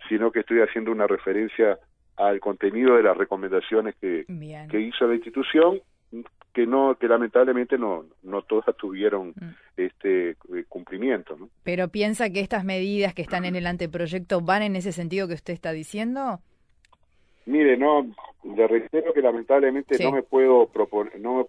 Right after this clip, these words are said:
Speaker 1: no puedo opinar sobre un anteproyecto.
Speaker 2: Está
Speaker 1: Lo
Speaker 2: bien,
Speaker 1: que, eh,
Speaker 2: quedó claro.
Speaker 1: lo que sí le puedo decir es que cu-, cuando hay una tendencia,
Speaker 2: Ujú.
Speaker 1: este, eh,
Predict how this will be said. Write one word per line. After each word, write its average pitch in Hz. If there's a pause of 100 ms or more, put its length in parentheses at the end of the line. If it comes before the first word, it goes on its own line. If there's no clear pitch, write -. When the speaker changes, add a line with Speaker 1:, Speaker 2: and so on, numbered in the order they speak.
Speaker 1:
no 113
puedo 135
opinar 123
sobre 113
un 113
anteproyecto. 110
Speaker 2:
Está 78
Speaker 1:
Lo 87
Speaker 2:
bien, 175 (100)
Speaker 1:
que, 190
eh, 190
Speaker 2:
quedó 170
claro. 156
Speaker 1:
lo 107
que 120 (100)
sí 160
le 160
puedo 151
decir 165
es 175
que 131
cu-, -
cuando 104
hay 143
una 143
tendencia, 117
Speaker 2:
Ujú. 85
Speaker 1:
este, 82 (480)
eh, 90